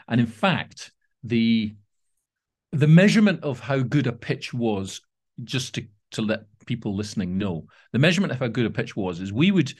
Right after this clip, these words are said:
we would run pitching competitions, which were pitching competitions, pitching a pitch fest, where three companies would come and have a ten-minute presentation in front of a room of potential investors. And they would have ten minutes to present and then be ten minutes Q and A,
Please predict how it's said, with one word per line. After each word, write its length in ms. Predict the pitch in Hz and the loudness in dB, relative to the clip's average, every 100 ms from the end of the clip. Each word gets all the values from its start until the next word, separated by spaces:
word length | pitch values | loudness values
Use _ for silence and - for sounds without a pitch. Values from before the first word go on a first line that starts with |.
| - _ - | -20 _ 2
we 120 | 185 | 4
would 160 | 202 | 4
run 160 | 156 131 | 0 -2
pitching 340 | 131 190 185 | -2 -2 -2
competitions, 600 | 165 123 107 - 107 110 107 | -2 -2 -4 -6 -4 -4 -6
which 200 | - - | -10 -8
were 140 | 104 | -8
pitching 320 | 101 - 101 | -8 -12 -8
competitions, 500 | 98 90 - 113 - | -6 -6 -6 -10 -8
pitching 600 | - 165 - 131 107 104 107 | -2 -2 0 -2 -2 -4 -10
a 60 | |
pitch 280 | - 143 135 | -6 -4 -4
fest, 500 | - 104 76 - - - _ _ | -4 -6 -6 -12 -16 -20 _ _
where 300 | - 107 104 - - _ - | -4 -2 -2 -6 -20 _ -20
three 720 | - - 190 208 196 180 165 165 _ _ - | -18 0 6 8 8 6 4 0 _ _ -6
companies 580 | 147 127 113 104 104 104 | -4 -2 -4 -4 -4 -4
would 240 | 110 107 - | -4 -4 -4
come 220 | 127 127 | 0 0
and 100 | 104 | 0
have 120 | 101 | -2
a 40 | 101 | -4
ten-minute 540 | - 135 131 107 107 | 0 0 2 0 -2
presentation 720 | 117 98 95 98 92 - - _ _ _ - | -4 -4 -6 -6 -8 -10 -14 _ _ _ -4
in 140 | 127 | -2
front 240 | 123 131 120 | 2 2 0
of 80 | 110 | -2
a 60 | |
room 180 | 110 123 | 0 0
of 140 | 107 104 104 | 0 -2 -4
potential 420 | - 117 113 101 | -2 -2 -2 -4
investors. 540 | 90 87 - - - _ _ - - - | -6 -6 -8 -16 -16 _ _ -20 -18 -4
And 280 | 110 113 107 | 0 2 2
they 100 | 107 | 2
would 160 | 107 | 0
have 160 | 107 101 | -4 -2
ten 220 | - 190 | 2 4
minutes 220 | 160 - | 2 -2
to 120 | - | -10
present 440 | - 101 113 110 107 | -10 -6 -2 -2 0
and 100 | 104 | -2
then 120 | 98 | -2
be 100 | 101 | -4
ten 260 | 101 135 135 | -2 0 2
minutes 220 | 107 104 | 0 -2
Q 280 | - 123 104 | -6 -2 0
and 100 | 95 | 0
A, 220 | 85 - | -4 -10